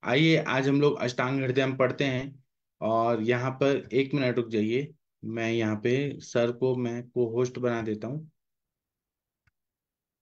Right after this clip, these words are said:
और हम लोग ये वाला श्लोक पढ़ेंगे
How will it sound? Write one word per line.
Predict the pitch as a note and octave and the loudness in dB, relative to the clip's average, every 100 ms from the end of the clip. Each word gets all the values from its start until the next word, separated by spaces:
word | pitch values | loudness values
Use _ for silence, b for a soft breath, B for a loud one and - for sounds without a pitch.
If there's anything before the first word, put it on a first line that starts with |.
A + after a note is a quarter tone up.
| _ _ _ _ _ _ - | _ _ _ _ _ _ -8
और | G#2 A2+ | -6 -4
हम | A#2+ A#2+ | -4 -2
लोग | C3+ C3+ | -2 2
ये | C3+ | 4
वाला | B2 B2 | 4 4
श्लोक | B2+ - B2+ B2+ | 2 0 -2 0
पढ़ेंगे | B2 B2+ B2 A#2+ | 0 2 0 -2